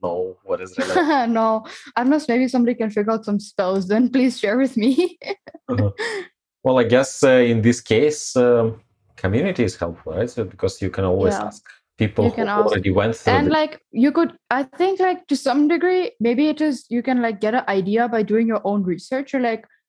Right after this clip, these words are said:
Speaker 2: figuring, finding people more in the field and getting their, if they have done, like,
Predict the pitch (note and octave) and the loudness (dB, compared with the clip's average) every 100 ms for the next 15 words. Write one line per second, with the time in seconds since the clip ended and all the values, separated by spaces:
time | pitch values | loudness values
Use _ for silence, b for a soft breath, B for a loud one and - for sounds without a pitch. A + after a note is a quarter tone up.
0 | _ _ B3 A3 A#3+ A3+ A#3 A3 A3+ B3 | _ _ -4 -2 -2 -4 -4 -2 0 0
1 | G#3+ A#3 A3 A3 G3+ G3 G#3 G3+ G#3+ G#3 | 0 -2 0 0 2 0 -2 -2 -2 -2
2 | G#3 G#3+ G#3 G3 F#3+ - _ - F#3+ G#3 | -4 -2 0 0 -4 -12 _ -6 -4 -2
3 | G#3+ G3+ F#3+ F#3+ - F#3+ G#3+ A3 G#3+ G3 | -2 -2 0 -2 -4 -4 -2 0 -2 -4
4 | G3 F#3 | -2 -6